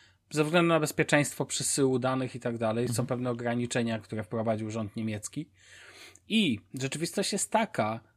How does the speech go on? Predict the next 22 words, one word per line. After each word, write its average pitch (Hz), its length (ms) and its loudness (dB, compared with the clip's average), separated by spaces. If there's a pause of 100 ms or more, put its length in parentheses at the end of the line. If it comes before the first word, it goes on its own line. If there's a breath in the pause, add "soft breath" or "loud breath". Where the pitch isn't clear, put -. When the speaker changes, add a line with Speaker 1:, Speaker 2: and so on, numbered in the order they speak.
Speaker 1:
że, 127 260 -4 (960)
e, 123 40 -4
kablem 147 800 2
standardowym 160 1040 4
jest 143 220 0
U 156 100 2
S 143 120 4
B 139 160 6
B, 147 240 8
U 143 160 2
S 135 160 0
B 131 240 2
A. 107 420 -4 (160)
Czyli 139 200 2
U 160 80 6
S 151 100 4
B 147 140 4
B 156 160 6
to 160 100 0
jest - 120 0
taki 151 300 4
Speaker 2:
Tak. 92 100 4